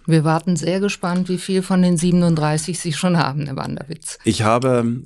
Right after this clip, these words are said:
Speaker 2: gemeinsam, äh, mit, äh, den Kolleginnen und Kollegen, äh, die schon sicher dabei sind, äh, vor einigen Wochen entschieden,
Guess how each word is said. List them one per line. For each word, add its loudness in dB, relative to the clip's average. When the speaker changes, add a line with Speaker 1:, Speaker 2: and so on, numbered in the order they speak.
Speaker 2:
gemeinsam, 2
äh, -2
mit, -4
äh, -4
den -4
Kolleginnen 0
und -4
Kollegen, 0
äh, -2
die 0
schon 0
sicher 2
dabei 2
sind, -6
äh, 0
vor -2
einigen 0
Wochen -2
entschieden, -2